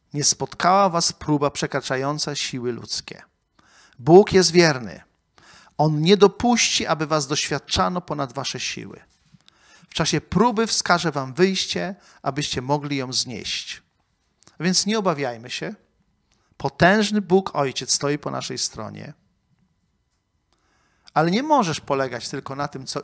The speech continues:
inni mówią. Nie możesz polegać tylko na tym, co ja teraz powiedziałem, czy na tym, co mówi pastor Rafał, a już w ogóle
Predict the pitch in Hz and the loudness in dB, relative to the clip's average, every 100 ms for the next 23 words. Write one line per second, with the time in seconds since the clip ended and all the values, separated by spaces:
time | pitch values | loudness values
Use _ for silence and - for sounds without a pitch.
0 | - 214 190 156 123 110 107 107 110 - | -4 -2 -2 -6 -10 -16 -14 -14 -14 -18
1 | - - - 180 285 311 214 - 180 175 | -20 -20 -12 -8 4 6 6 2 2 2
2 | 151 - 160 156 165 165 151 - 143 190 | 2 -4 -6 0 0 0 -6 -6 -2 2
3 | 196 - 117 110 - 117 113 120 98 104 | 2 0 -6 -8 -10 -14 -12 -10 -8 -10
4 | 123 139 _ _ _ _ - 160 170 156 | -14 -18 _ _ _ _ -6 -2 -2 -2
5 | - 143 139 - 170 - 160 143 143 143 | -6 -6 -10 0 0 2 -2 2 2 2
6 | 139 - 123 127 - - 131 160 117 113 | -4 -4 -6 -6 -8 -10 -6 -6 -4 -6
7 | 107 | -6